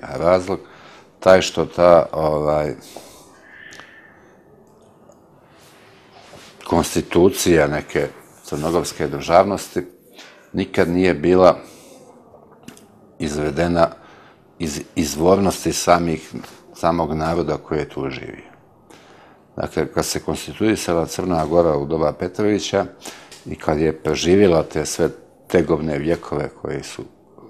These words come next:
bili u tom malom prostoru koji je skoro za današnju Crnu Goru beznačajan.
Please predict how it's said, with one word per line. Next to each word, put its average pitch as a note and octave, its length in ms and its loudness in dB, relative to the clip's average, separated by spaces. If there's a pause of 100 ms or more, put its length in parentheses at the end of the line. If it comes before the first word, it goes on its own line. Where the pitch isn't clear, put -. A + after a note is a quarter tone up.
bili G2+ 340 0 (600)
u - 60 -12
tom - 220 -2
malom D#3+ 400 2
prostoru D#2 520 -4 (100)
koji - 120 -8
je - 120 -6 (1080)
skoro D#2+ 360 0
za D2 120 -4
današnju D#2 440 -2
Crnu D#2+ 320 -4
Goru D#2 160 -2
beznačajan. C#2+ 680 -6